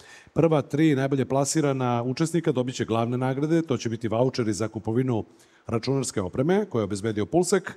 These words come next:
Četvrto plasirani dobit će Beotel hosting paket. Konačno, Ripe N C C obezbedio je vaučere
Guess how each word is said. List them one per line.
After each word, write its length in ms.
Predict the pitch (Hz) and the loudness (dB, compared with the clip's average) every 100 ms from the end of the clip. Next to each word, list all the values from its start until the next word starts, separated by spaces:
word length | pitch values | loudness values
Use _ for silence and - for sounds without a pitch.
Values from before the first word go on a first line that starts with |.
| - - - - | -18 -20 -20 0
Četvrto 380 | 151 156 156 | 2 2 2
plasirani 560 | 170 175 170 185 180 185 | 2 4 4 4 4 4
dobit 260 | 131 127 127 | 2 0 0
će 100 | 117 | 0
Beotel 360 | 123 123 117 | 0 0 -2
hosting 380 | - 160 156 160 | 0 0 0 0
paket. 380 | 160 156 160 151 - | 0 0 0 -2 -6
Konačno, 520 | - 147 147 147 143 127 | -4 -2 -2 -2 -2 0
Ripe 320 | 110 120 117 | 0 0 -2
N 80 | 117 | -4
C 140 | 117 | -4
C 240 | 107 127 123 | -6 -2 -2
obezbedio 520 | 107 95 110 101 110 | -2 -2 -2 0 0
je 180 | 107 104 | 0 0
vaučere 540 | 95 98 - 101 95 | -2 -4 -2 -2 -2